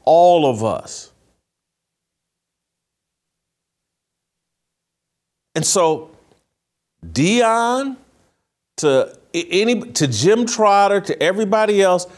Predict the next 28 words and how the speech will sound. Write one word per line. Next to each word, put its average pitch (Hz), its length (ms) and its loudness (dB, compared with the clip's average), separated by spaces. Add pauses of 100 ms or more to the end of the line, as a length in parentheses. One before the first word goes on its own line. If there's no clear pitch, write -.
(280)
they 190 120 0
can 185 240 -2
get 190 240 0
it - 340 -2
like 165 300 -4
they 160 160 0
live. 147 520 -2
They 170 120 -2
can 165 180 -4
get 175 200 0
it 165 200 -4 (280)
the 143 80 0
way 156 240 2
it's 151 140 -4
supposed 165 680 -2
to 147 80 -2
be 139 200 0
given 120 580 -2 (280)
by 139 200 0
other 135 380 -2
men. 120 440 -2 (200)
There 135 100 0
should 139 200 -4
be 160 100 0
some 120 280 -4
pushback 160 680 -2 (280)
and 139 200 -2
resistance. 117 760 -4